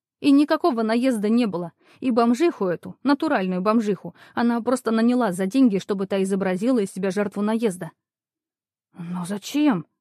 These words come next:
недоумевала Таня. «Да ты подожди с вопросами. Ты хотя бы понимаешь, насколько четко все было спланировано? И ни тебя, ни меня не насторожило, что бомжиха эта никак не отреагировала на твое предложение обратиться в полицию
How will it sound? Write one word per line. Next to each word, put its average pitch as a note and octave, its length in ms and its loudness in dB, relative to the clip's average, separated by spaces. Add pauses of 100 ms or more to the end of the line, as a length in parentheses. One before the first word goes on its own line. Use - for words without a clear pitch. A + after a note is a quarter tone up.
(120)
недоумевала G3 680 0
Таня. F3+ 360 -2 (1000)
«Да A3+ 140 2
ты B3 160 0
подожди A3 440 0
с - 100 -8
вопросами. G3+ 600 -2 (320)
Ты C4 140 2
хотя A#3+ 260 0
бы A3+ 120 0
понимаешь, A#3+ 580 4
насколько A3 440 -2
четко - 380 -4
все A3 180 0
было A3+ 200 -2
спланировано? G#3+ 720 0 (320)
И B3+ 100 2
ни A#3+ 140 8
тебя, A#3+ 400 2
ни G#3 160 0
меня A3 300 2
не G#3+ 120 2
насторожило, G#3+ 640 0
что F#3+ 220 -4
бомжиха G3+ 540 -2
эта E3+ 320 -6 (100)
никак B3 420 4
не B3 100 0
отреагировала A#3 680 0
на F#3+ 100 -2
твое G#3 260 0
предложение G3+ 540 -2
обратиться G3+ 420 -4
в - 100 -12
полицию G3 640 -2